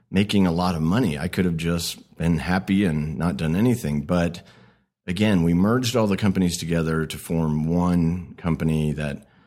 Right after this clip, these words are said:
uh, again, now has sixty-five people to build the Rainmaker platform, because that's,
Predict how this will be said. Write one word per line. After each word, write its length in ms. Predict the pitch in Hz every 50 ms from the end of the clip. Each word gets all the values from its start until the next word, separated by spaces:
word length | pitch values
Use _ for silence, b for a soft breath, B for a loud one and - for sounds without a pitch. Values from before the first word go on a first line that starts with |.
| b b b b _
uh, 140 | - 76 71 64
again, 320 | 76 78 78 80 78 78
now 120 | 76 78
has 260 | 78 82 80 73 73 -
sixty-five 580 | - 82 - - - 82 - - 76 71 71
people 560 | - - 80 76 - 78 76 76 73 71 - b b b b b b b b _ _ _ - _ -
to 120 | - 98
build 460 | 82 76 98 101 98 98 98 95 85
the 80 | 82 82
Rainmaker 460 | 85 82 80 80 78 78 73 78 76
platform, 560 | - - 90 90 92 - - 82 73 65 62 62
because 420 | 80 - 87 80 78 76 73 -
that's, 640 | - - 82 82 85 85 - - - - - -